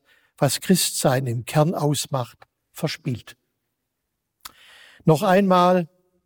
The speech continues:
die Erneuerung der Kirche in ihren Strukturen, aber auch eine geistliche Erneuerung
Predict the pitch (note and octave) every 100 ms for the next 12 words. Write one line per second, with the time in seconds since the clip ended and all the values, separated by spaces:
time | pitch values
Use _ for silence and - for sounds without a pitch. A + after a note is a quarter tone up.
0 | _ - _ _ _ - F3 F#3 G#3+ A#3+
1 | A3+ A3+ G3 F3+ - A3 G#3+ - G#3 G3+
2 | F#3+ F#3+ F3+ E3 - F#3+ D#3+ - A3+ A3
3 | D3 F#2 - _ _ _ _ _ _ -
4 | C#3+ F3+ C#3+ D#3 - - _ _ - D3
5 | D#3 D3 D3+ F#3+ G#3+ - - F#3 F#3 E3
6 | C3+ C#3 D#3 F3 D#3+ D#3